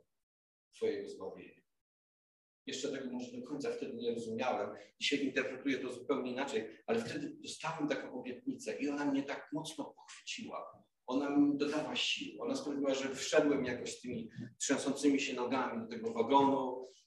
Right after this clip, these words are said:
i z, z takim kołatającym sercem pojechałem gdzieś w Polskę. Nie znałem tutaj właściwie nikogo, miałem tylko adres. Miałem tylko adres. A osoba, która mi wskazała, pod jaki adres się udać, nawet nie było wtedy, nie było, nie było jej wtedy w Krakowie.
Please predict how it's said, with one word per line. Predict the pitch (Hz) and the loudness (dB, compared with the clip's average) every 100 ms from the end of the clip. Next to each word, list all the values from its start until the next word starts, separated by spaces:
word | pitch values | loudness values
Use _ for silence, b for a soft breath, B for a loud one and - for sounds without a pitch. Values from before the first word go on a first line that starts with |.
| - | -2
i | 127 123 | 0 0
z, | - 123 | -2 -2
z | 120 - | -2 0
takim | 120 143 135 | -2 0 6
kołatającym | 147 139 135 143 147 147 127 | 8 8 6 6 4 2 0
sercem | 139 135 135 113 | 0 2 0 -4
pojechałem | 131 117 135 123 120 | -2 2 2 2 0
gdzieś | 113 113 | -4 -6
w | - | -2
Polskę. | 123 123 - 120 107 - - - | 2 2 2 0 0 -2 -8 -8
Nie | 160 | 2
znałem | 170 170 - - | 8 10 8 6
tutaj | 139 131 | -2 -2
właściwie | 123 - 120 113 | -4 -8 -6 -4
nikogo, | 113 110 110 113 | -2 -2 -2 -2
miałem | 117 113 | -4 -6
tylko | - - | -8 0
adres. | 113 113 - - - - _ _ - | 2 2 -2 -10 -14 -16 _ _ -10
Miałem | - - | -6 -6
tylko | - 170 151 | -6 -2 2
adres. | 139 - - - - _ _ _ _ _ _ - | 2 0 -6 -10 -14 _ _ _ _ _ _ 0
A | 123 | 0
osoba, | - 185 180 147 | 4 4 4 2
która | 143 143 135 | 2 2 2
mi | |
wskazała, | - - 135 175 147 127 127 - | 0 0 6 8 8 6 4 4
pod | 143 | 4
jaki | 147 151 | 6 4
adres | 151 151 151 | 2 2 0
się | 156 160 | -2 0
udać, | 151 | 0
nawet | 151 139 139 | 0 -2 -2
nie | 131 | -2
było | 135 147 - | 4 4 4
wtedy, | 113 117 | -4 -8
nie | 127 | -8
było, | 123 113 | -6 -6
nie | 131 | -6
było | 131 131 | -2 -2
jej | 113 | -2
wtedy | - 113 | -6 -14
w | - | -12
Krakowie. | - - - 127 127 | -12 2 6 6 4